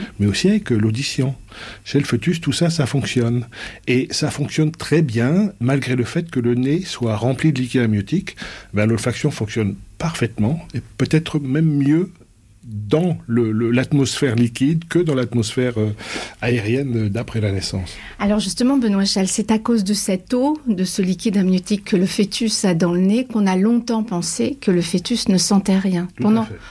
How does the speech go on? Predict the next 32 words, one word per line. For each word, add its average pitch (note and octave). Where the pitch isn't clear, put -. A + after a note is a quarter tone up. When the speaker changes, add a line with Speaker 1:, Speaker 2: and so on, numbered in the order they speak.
Speaker 2:
pendant A#3+
combien A3
de G3+
temps ? G3
Jusqu'à G3
quand G#3
on E3+
a E3
pensé E3+
ça ? E3
Speaker 1:
Voilà, F#2
vous G2
savez, A#2+
des G#2
grands A#2
pontes B2+
de A2+
l'Académie A2+
de G#2+
médecine, B2
dans A2
les G#2+
années G#2+
quatre-vingts, G#2+
disaient G#2
encore A#2
que A#2
le G2
nouveau-né F#2+
n'avait G2+
pas F#2+
d'odorat. F#2